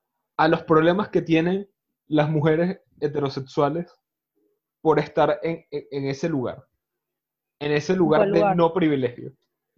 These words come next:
Speaker 1: ¿Qué, qué pasa cuando una mujer heterosexual
Speaker 2: O sea, obviamente de
Speaker 1: se queja con un
Speaker 2: comprensión,
Speaker 1: hombre?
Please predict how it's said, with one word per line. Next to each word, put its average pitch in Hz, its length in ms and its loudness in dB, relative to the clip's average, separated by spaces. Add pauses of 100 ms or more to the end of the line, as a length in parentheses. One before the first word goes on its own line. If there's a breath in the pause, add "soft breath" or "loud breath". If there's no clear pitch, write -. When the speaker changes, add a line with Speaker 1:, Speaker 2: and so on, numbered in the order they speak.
(140)
Speaker 1:
¿Qué, 208 220 -4
qué 226 140 0
pasa 170 340 -4
cuando 143 320 -4
una 165 220 -6
mujer 156 420 -6
heterosexual 160 440 -6
Speaker 2:
O 214 40 -6
sea, 247 220 4
obviamente 247 720 0
de 226 120 -6
Speaker 1:
se - 140 2
queja 180 400 2
con 160 120 0
un 147 80 2
Speaker 2:
comprensión, 147 100 0
Speaker 1:
hombre? 165 400 -4